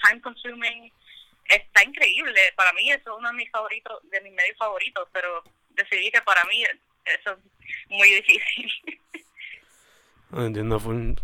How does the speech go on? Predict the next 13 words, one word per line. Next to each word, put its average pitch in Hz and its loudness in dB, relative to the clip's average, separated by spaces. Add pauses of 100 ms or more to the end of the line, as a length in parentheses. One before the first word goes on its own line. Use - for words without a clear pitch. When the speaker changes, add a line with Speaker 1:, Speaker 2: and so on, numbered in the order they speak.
(140)
Speaker 2:
O 117 2
sea, 104 -2 (920)
capturar 110 -4
eso 113 -2 (240)
frame 110 -4
by 110 0
frame, 110 -4
picture 110 4
by 104 -2
picture 110 -2
es 104 -6
otra 104 -2
cosa. 104 -6